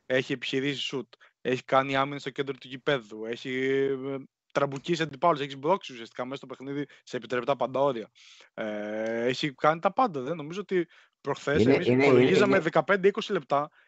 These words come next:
Speaker 1: και ολοκληρώθηκε ένα παιχνίδι με τριάντα τρία λεπτά
Speaker 2: Ναι.
Speaker 1: συμμετοχής, το
Speaker 2: Όχι,
Speaker 1: οποίο
Speaker 2: Γιώ-, Γιώργο, είναι εμπειρία του, είναι εμπειρία του. Είναι
Speaker 1: Και φάνηκε.
Speaker 2: εμπειρία του. Ε, είναι ένας παίκτης που, όπως, ε, ανέφερες και στην ερώτησή σου, έχει παίξει στα Βαλκάνια, οπότε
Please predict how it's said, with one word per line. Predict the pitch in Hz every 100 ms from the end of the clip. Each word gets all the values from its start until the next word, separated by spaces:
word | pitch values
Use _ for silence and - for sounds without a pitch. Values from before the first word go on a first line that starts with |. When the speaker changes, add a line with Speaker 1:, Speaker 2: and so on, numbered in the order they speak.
| _ _
Speaker 1:
και | 156
ολοκληρώθηκε | 147 139 175 -
ένα | 233
παιχνίδι | 214 214
με | 226
τριάντα | 226 190 165
τρία | 190 233
λεπτά | 226 262
Speaker 2:
Ναι. |
Speaker 1:
συμμετοχής, | - 254 214 - 165
το | 110
Speaker 2:
Όχι, | 113 104
Speaker 1:
οποίο | 233 139
Speaker 2:
Γιώ-, | 101 - -
Γιώργο, | 85 98 98
είναι | 104
εμπειρία | 107 87 90 98 87
του, | 80
είναι | 90
εμπειρία | 87 80 85 76
του. | - - _ _ _ _
Είναι | 85
Speaker 1:
Και | 98
φάνηκε. | 101 80 80
Speaker 2:
εμπειρία | 85 90 -
του. | 113 - - _ - -
Ε, | 78 82 80
είναι | 78 95
ένας | 104 -
παίκτης | 107 95 - -
που, | 87 87
όπως, | 85 92 - 90
ε, | 85 80
ανέφερες | 78 80 92 98
και | 85
στην | 73
ερώτησή | 82 92 107
σου, | 95
έχει | 90
παίξει | - -
στα | - 78
Βαλκάνια, | 73 - 76 73
οπότε | 67 87 98